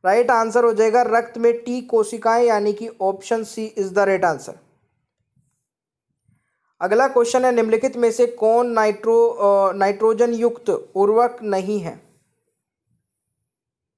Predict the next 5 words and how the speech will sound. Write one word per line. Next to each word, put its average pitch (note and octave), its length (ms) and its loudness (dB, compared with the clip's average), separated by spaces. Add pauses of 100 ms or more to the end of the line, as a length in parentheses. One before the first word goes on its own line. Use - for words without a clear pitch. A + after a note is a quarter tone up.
(1900)
तो G#3 80 -2
राइट A#3 260 2
आंसर A3 340 0
हो A#3 100 2
जाएगा A3 540 0